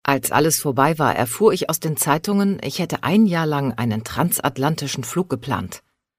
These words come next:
Und im Laufe der Zeit las ich noch etliche weitere fantastische Geschichten über mich. Man könnte sogar sagen, dass die Presse mich mit einer ganz neuen Person bekannt machte.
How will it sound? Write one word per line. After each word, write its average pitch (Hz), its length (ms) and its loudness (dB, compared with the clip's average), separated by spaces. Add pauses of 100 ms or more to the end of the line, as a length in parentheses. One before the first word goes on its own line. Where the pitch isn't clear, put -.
Und 202 180 0
im 185 80 0
Laufe 202 240 4
der 160 160 2
Zeit 190 320 -2
las 190 220 0
ich - 120 -4
noch 156 180 -2
etliche 131 480 -4
weitere 131 340 -2
fantastische 131 800 -2
Geschichten 143 420 -2
über 123 180 0
mich. 123 280 -6 (680)
Man 123 120 -2
könnte 147 240 -2
sogar 139 220 2
sagen, 160 400 4 (340)
dass 135 140 -2
die 151 100 -4
Presse 190 400 2
mich 160 300 0
mit 143 180 -6
einer 120 220 0
ganz 147 240 -2
neuen 135 240 0
Person 123 480 0
bekannt - 340 -4
machte. 110 380 -4